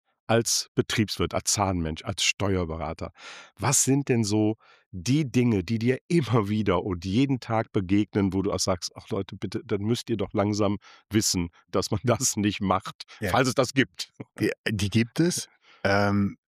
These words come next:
Speaker 2: das, was i-, ich, ich sag mal, was mich in stellenweise ein bisschen nervt, also, ähm, ohne das jetzt persönlich in die eine oder andere Richtung zu sagen, ähm, ist, ähm, dass in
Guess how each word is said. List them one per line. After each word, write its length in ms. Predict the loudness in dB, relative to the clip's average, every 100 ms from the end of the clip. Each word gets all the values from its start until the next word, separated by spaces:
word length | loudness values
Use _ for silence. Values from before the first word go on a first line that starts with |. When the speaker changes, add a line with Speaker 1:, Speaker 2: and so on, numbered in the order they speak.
| _
Speaker 2:
das, 580 | -6 -4 0 0 0 0
was 320 | 0 0 -4 -4
i-, 120 | -6 -4
ich, 240 | -4 -4 -6
ich 160 | -4 0
sag 260 | 0 0
mal, 160 | 0 0
was 180 | 0 0
mich 160 | 0
in 60 | 0
stellenweise 920 | -2 -6 -2 2 2 2 2 2 2
ein 120 | 2
bisschen 340 | 2 0 2 2
nervt, 420 | 2 2 -2 -12 _ _
also, 260 | -4 -2 -2
ähm, 320 | -4 -8 -10 _ _ _
ohne 260 | 2 2 2
das 200 | 2 0
jetzt 320 | -2 -6 -10 -14 -10 -10 -8
persönlich 440 | -2 0 2 2 2
in 60 |
die 40 | 0
eine 200 | 2 2
oder 40 |
andere 200 | 2 2
Richtung 400 | 0 0 0 0
zu 120 | 0
sagen, 200 | 0 0 -2 -10 -14 -12 -14 -14 -16 -20 _
ähm, 380 | 2 4 4 2 0
ist, 460 | 0 0 -6 -12 -16 -4
ähm, 580 | 0 2 2 0 -6 -8 0
dass 480 | 0 0 -4 -6 -10 _
in 480 | 0 2 2 0